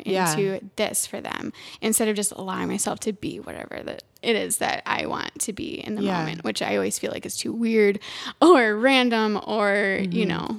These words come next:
Speaker 2: whatnot. And so these, you know, with Instagram and TikTok and just being able to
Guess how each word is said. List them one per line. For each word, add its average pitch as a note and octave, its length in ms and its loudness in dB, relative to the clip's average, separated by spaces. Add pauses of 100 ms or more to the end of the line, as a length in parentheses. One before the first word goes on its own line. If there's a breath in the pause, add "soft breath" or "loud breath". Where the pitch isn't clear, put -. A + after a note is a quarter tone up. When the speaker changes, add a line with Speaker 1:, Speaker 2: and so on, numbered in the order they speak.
Speaker 2:
whatnot. - 480 -6 (420 loud breath)
And G#3+ 160 2
so G#3 680 0 (120)
these, A3 300 -2
you - 200 -4
know, G#3+ 80 -4
with G#3 160 -8
Instagram G#3+ 600 0
and F#3+ 140 -2
TikTok G3+ 640 -4
and G3 320 -4
just G#3 240 -4 (160)
being A3+ 240 0
able A3 440 -4 (720 loud breath)
to G#3+ 640 0